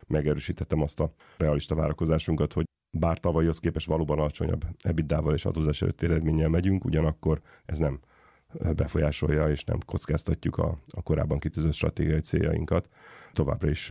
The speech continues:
a növekedésben hiszünk, a növekedésre építünk, tranzakciókkal is fogunk előre menni, és az organikus, a stabilitásunkat építjük tovább a hatékonyságjavító intézkedéseinkkel is.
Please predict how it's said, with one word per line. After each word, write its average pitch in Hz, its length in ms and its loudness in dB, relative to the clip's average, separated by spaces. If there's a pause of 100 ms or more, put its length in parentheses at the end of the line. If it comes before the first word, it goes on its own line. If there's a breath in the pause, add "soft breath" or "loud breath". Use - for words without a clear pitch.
a 80 100 -4
növekedésben 73 600 0
hiszünk, 85 340 0
a 78 40 2
növekedésre 76 600 0
építünk, 82 520 0 (240 loud breath)
tranzakciókkal 85 640 0
is 80 80 0
fogunk 78 240 0
előre 78 220 2
menni, 73 320 2 (140)
és - 160 -6
az 73 120 0
organikus, - 600 -2
a - 60 -12
stabilitásunkat 80 1040 0 (300 loud breath)
építjük 82 480 -4
tovább - 340 -2 (300)
a - 60 -12
hatékonyságjavító - 760 -2
intézkedéseinkkel - 760 -2
is. - 200 -10